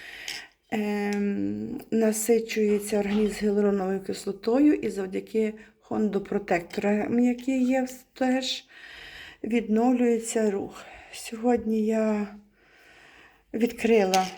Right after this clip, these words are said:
ось цю коробочку, нову, тільки що відкрила, і його починає приймати моя мамуня.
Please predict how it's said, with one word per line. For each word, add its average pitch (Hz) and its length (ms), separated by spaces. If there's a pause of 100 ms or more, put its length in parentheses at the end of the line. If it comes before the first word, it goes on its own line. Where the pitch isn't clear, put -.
(300)
ось 214 180
цю - 180
коробочку, 202 1000 (760)
нову, 220 840 (200)
тільки 220 240
що - 220
відкрила, 220 680 (1300)
і 254 520
його 214 400
починає 214 560
приймати 196 580
моя 185 380
мамуня. 170 540